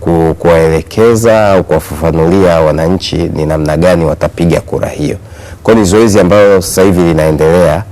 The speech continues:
la kuelekezana namna gani ya kupiga kura. Lakini nitumie nafasi hii kutoa wito kwa Watanzania wenzangu,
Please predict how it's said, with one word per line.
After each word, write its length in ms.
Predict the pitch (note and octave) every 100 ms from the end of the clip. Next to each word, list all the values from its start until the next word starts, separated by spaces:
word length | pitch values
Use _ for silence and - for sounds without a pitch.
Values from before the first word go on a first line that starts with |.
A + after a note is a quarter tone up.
| - - -
la 180 | - E2
kuelekezana 1000 | D#2+ - E2+ D#2+ D#2 D#2 E2+ D#2 F#2 E2+
namna 360 | D#2 D#2 D#2 D#2
gani 240 | E2 D#2
ya 60 | D2
kupiga 420 | - - - -
kura. 300 | - - - - - - - -
Lakini 340 | - A#2 G#2+
nitumie 540 | F#2+ F#2 - - G2 G2+
nafasi 420 | E2+ E2 D#2+ -
hii 80 | G2
kutoa 420 | - - G2 E2+
wito 500 | D#2+ A2 - B2+ B2+ B2 - -
kwa 180 | - D2
Watanzania 640 | D2+ D2 D2+ C#2 D2+ D2
wenzangu, 640 | - D#2 E2+ G2+ A#2+ B2